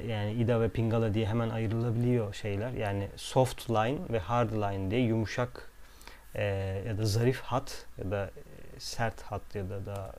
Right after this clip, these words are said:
şey hat gibi olabilir. Bu da arkadaşlar, e, yani direkt tabii r-, sevginin bir reyi yok. Yani şu sevgi reyidir diyemeyiz ama genelde sevgiyle ilgili kısım, e, ikinci rey,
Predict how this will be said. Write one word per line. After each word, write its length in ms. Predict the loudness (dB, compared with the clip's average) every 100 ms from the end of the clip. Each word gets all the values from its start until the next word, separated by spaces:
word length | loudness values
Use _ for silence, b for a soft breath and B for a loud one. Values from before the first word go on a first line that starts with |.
| -16 -18 -12
şey 180 | -6 -4
hat 280 | -6 -8
gibi 180 | -8 -6
olabilir. 320 | -4 -4 -6 -8
Bu 60 | -8
da 60 | -6
arkadaşlar, 480 | -6 -6 -8 -8
e, 840 | -12 -12 -20 -18 -14 -12 -12 -10 -8
yani 180 | -4 2
direkt 380 | 2 2 -4
tabii 480 | -4 -2 0 0 -2
r-, 40 | -4
sevginin 540 | 0 4 4 6 6
bir 160 | 4 6
reyi 300 | 6 6 6
yok. 260 | 4 2
Yani 160 | -2 -2
şu 140 | -4
sevgi 380 | -2 0 2 2
reyidir 380 | 2 2 2 0
diyemeyiz 380 | 0 0 -2 -2
ama 200 | -4 -6 B B B B B B B
genelde 480 | 0 2 2 0 -2
sevgiyle 540 | 0 2 4 4 4
ilgili 200 | 2 0
kısım, 340 | -2 -6 -4 -4 -6 -12 -8
e, 260 | -4 -2 -2
ikinci 420 | -2 0 0 2
rey, 260 | 2 0